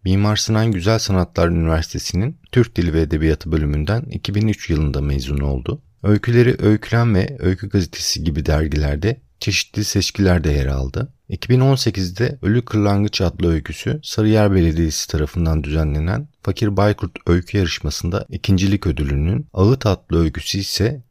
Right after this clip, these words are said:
Nilüfer Belediyesi'nin düzenlediği Yılın Yazarı Sevgi Soysal Öykü Yarışması'nda büyük ödülün sahibi oldu.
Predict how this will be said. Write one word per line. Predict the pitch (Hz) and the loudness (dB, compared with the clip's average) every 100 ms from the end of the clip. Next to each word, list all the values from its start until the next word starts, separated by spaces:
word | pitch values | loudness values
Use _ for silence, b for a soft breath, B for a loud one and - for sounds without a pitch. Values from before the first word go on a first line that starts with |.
| - | 2
Nilüfer | 107 101 123 127 | 2 2 2 2
Belediyesi'nin | 104 87 76 82 - 82 78 | 2 2 2 0 -2 -2 -2
düzenlediği | 78 85 82 82 76 98 80 - 107 | -2 0 0 0 0 -2 -4 -6 0
Yılın | 104 120 | 2 4
Yazarı | 104 82 87 104 | 4 4 2 0
Sevgi | - 98 98 | -2 -2 -2
Soysal | - 98 87 - 104 - | -2 -2 -2 -2 -4 -2
Öykü | 98 - 110 | -4 0 -2
Yarışması'nda | 95 - 76 - 92 117 117 | -2 -2 -6 -4 -2 -2 0
büyük | 110 107 | -2 0
ödülün | 87 80 98 | -2 0 -2
sahibi | - 95 78 71 | -2 0 0 0
oldu. | 67 65 - | -4 -6 -10